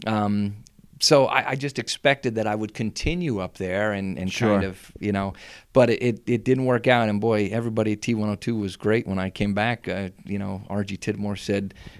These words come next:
Speaker 1: "When can you start?" and had an, an immediate part-time job waiting for me in the evenings, and, uh, and literally, uh, made it through four and a half years of, of college without a,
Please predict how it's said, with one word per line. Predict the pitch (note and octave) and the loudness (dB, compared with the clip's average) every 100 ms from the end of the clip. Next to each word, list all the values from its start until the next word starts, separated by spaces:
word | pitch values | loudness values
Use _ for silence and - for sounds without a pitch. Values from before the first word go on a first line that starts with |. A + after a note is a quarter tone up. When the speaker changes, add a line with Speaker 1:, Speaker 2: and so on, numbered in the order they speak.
| - | -4
Speaker 1:
"When | F#2+ C3 | 0 2
can | C3 D3 | 4 4
you | C#3 | 6
start?" | - D#3 D#3+ F#3+ | 6 10 10 10
and | B2 | 4
had | A2+ A#2 | 2 4
an, | A2+ A2 | 2 0
an | D2+ G2+ A2 | -2 -2 -2
immediate | A#2 C3+ C3+ A#2 | 2 2 2 2
part-time | C3 C3+ - C3+ C3+ | 2 2 4 2 4
job | C3 C3+ B2 | 6 6 4
waiting | C3+ C3+ B2+ | 4 4 0
for | - B2 | 0 2
me | B2 C3+ | 2 2
in | B2 | 2
the | B2 | 2
evenings, | C#3 C3 C3+ C3+ A2 | 2 0 0 0 0
and, | G#2+ G2+ - - - - | 0 -2 -6 -18 -20 -10
uh, | G2 | -6
and | F2+ F#2 G#2 G2+ G2 | -4 -4 -4 -4 -6
literally, | - G2+ A#2+ C3+ G2+ G2+ F#2+ | -6 0 2 2 0 -2 -4
uh, | F2+ F#2 | -6 -2
made | G#2+ A2 | 0 2
it | A2 | 0
through | - G#2+ G#2 F#2 - - _ _ | 0 0 0 -4 -10 -20 _ _
four | - C3 | 0 2
and | A2+ | 2
a | |
half | A#2 A2+ A#2 | 0 -2 -2
years | A#2 A2+ G#2+ G2 F#2+ | 0 2 0 -2 -6
of, | F#2 E2+ | -8 -8
of | F2+ - | -10 -4
college | A2 A#2+ G#2 F2+ F#2+ | 2 2 2 -4 -6
without | F#2 F#2 | -6 -4
a, | F#2 | -6